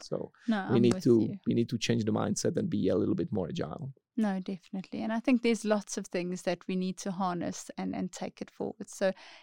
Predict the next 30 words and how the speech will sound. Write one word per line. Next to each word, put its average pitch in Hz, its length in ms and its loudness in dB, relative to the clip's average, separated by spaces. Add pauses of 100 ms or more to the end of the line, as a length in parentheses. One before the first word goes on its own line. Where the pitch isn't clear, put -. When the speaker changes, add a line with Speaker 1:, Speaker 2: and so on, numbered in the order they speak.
(100)
Speaker 2:
exciting 220 600 0
topics - 560 -6
that 170 120 -2
I 185 60 -2
think 185 260 -8
we 190 100 -2
must 185 360 -6
uncover 180 560 -4
in, 175 260 -4 (180)
in 190 120 -2
our 180 100 -2
next - 420 -4
podcast. - 520 -4 (480)
But 240 80 -4
maybe 277 320 6
the 269 100 10
last 247 440 6
question - 360 -2
I 202 80 2
want 190 280 -2
to - 120 -6
ask - 320 -4
you, 190 160 -4
Jan, 185 320 -2
is 196 340 -4
I've 202 200 2
heard 233 320 0
you 233 100 4
refer 202 420 0
to, 196 480 -2